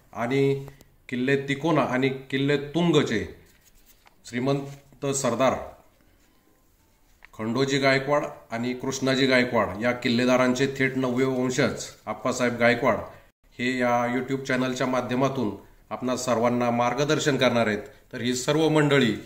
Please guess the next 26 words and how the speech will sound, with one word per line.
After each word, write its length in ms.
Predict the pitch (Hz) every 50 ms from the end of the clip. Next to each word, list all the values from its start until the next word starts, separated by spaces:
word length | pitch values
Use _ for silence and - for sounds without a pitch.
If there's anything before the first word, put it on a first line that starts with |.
| -
हे 80 | 127 127
देवगिरीचा, 760 | 117 123 127 127 123 131 135 139 131 135 139 135 135 135 135 - - - - - _ _ _ _ _ _ _ _ -
देवगिरीच्या 560 | 110 120 131 131 139 143 147 143 147 151 151
यादव 440 | 151 135 123 123 120 123 143 151 139
घराण्याचे 440 | 123 117 117 113 113 120 117 -
वंशज 400 | 135 123 127 131 127 - 135 123
असल्यामुळे 560 | 123 123 117 - 131 131 127 135 127 110 95 92 - - - - - _ _
आम्हाला 520 | 110 113 120 123 123 127 123 127 123 123 120
देवगिरीचा 520 | 123 127 127 123 131 131 131 131 - 135
इतिहास 680 | 131 131 123 - 135 135 120 107 - - - - - - - - _ _ _ _ _ _ - -
हे 120 | 120 123
नाव 400 | 123 123 123 117 120 120 120 120
समर्पक 600 | - - - 135 131 139 151 143 135 165 156 139
वाटल्यामुळे 520 | 139 135 127 135 131 131 131 135 127 117
आम्ही 220 | 107 110 120 127 127
देवगिरीचा 520 | 120 123 127 123 120 127 123 123 - 131
इतिहास 560 | 123 123 120 - 131 123 113 - - - - - - - _ _ _ _ _ _ _ _ _ _ -
हे 120 | 120 120
नाव 260 | 117 117 120 123 123
या 180 | 123 117 117 117
YouTube 300 | 113 113 117 117 127 110
चॅनलला 420 | - - 117 107 107 107 107 110
दिलेलं 320 | 104 104 101 104 104 101 98
आहे. 160 | 92 87 82 - - - - - - - - - - - - -
तर 120 | 131 139
मित्रांनो, 520 | 135 143 139 - 160 170 160 151 131 117